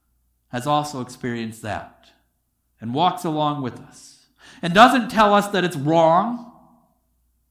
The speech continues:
or we should feel better, but says, "Tell me about it.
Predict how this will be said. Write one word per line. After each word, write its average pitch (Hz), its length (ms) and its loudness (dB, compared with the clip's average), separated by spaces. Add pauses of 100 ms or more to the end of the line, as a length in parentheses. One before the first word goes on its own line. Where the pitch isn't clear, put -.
(1200)
or 156 120 0
we 185 100 4
should 180 200 -2
feel 175 240 0
better, 160 580 0 (1700)
but 165 140 -12
says, 170 640 -6 (1300)
"Tell 180 160 -4
me 131 120 -4
about 90 300 -8
it. - 80 -20